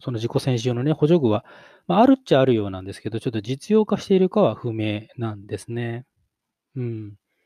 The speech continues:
で、まあ、見た感じ、使い勝手は未知数です。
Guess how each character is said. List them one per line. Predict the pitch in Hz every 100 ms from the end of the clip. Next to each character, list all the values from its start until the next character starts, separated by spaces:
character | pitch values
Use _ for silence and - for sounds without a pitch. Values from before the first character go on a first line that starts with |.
| _ _ _ _ _ _ _ _ _ 143
で、 | 139 143 139 139 139 139 139 135
ま | 139
あ、 |
見 | 131 135
た | 175
感 | 180 175
じ、 | 160 156 - _ _
使 | - 170 160
い |
勝 | 156 151
手 | - 151
は |
未 | 107 104
知 | -
数 | - - 107 90
で | -
す。 | - - -